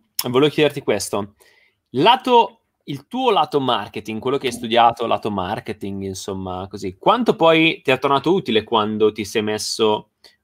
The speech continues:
a contatto con una clientela nel mondo autonomo? Perché questo aspetto del marketing, dell'imparare a promuoversi, dell'avere anche coscienza di se stesso tanto da potersi presentare in una determinata maniera, vedo che non solo nel settore della fotografia,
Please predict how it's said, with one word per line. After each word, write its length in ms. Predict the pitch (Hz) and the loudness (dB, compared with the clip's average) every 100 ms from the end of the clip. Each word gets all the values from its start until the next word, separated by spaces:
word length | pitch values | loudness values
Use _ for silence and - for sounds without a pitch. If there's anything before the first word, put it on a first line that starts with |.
| _ | _
a 320 | - 98 92 95 | 0 0 0 -4
contatto 420 | 107 107 107 110 | -2 0 0 0
con 120 | 110 | -4
una 120 | 104 | -4
clientela 840 | 104 110 107 104 107 113 107 101 101 | -4 -4 -2 2 4 6 4 2 2
nel 140 | 104 | -2
mondo 240 | 104 104 104 | -2 -2 -2
autonomo? 360 | 104 101 98 | 0 0 0
Perché 540 | 104 - - 123 110 151 _ _ _ _ | -2 0 2 2 2 -4 _ _ _ _
questo 220 | 220 220 | 0 2
aspetto 420 | - 147 139 139 | 2 2 2 2
del 160 | 123 117 | 2 2
marketing, 680 | 95 107 135 110 107 104 - | 2 2 0 -6 -6 -8 -10
dell'imparare 640 | 101 101 101 104 104 208 | -6 -4 -2 0 2 2
a 40 | |
promuoversi, 1080 | 202 107 101 196 123 110 107 - - 101 98 - | 0 -2 0 2 4 4 0 -4 -4 -4 -4 -8
dell'avere 600 | 110 123 123 123 147 143 | 0 2 4 4 4 4
anche 240 | 143 143 | 2 -2
coscienza 460 | - 123 - 175 - | -2 -2 0 0 0
di 60 | |
se 140 | 123 110 | -2 -2
stesso 540 | - 127 117 - 117 | -2 0 0 0 -2
tanto 400 | - 131 135 127 | 2 2 2 0
da 100 | 113 | -2
potersi 440 | 107 107 120 - 107 | -2 -2 -2 -2 -6
presentare 500 | 110 107 104 113 113 | -6 -6 -2 0 0
in 60 | |
una 120 | 107 104 | -2 -6
determinata 500 | - 107 107 107 107 | -8 -6 -4 -2 -2
maniera, 460 | 110 101 98 143 170 _ _ _ | -2 -2 -4 -6 -8 _ _ _
vedo 280 | 196 160 131 | 4 4 4
che 260 | 139 113 113 | 2 0 0
non 160 | 117 | -4
solo 300 | 101 101 117 | -2 0 2
nel 100 | 104 | 0
settore 300 | 92 101 98 | -4 -6 -4
della 100 | 95 | -4
fotografia, 680 | 92 101 104 98 110 95 92 | -8 -10 -10 -8 -6 -4 -6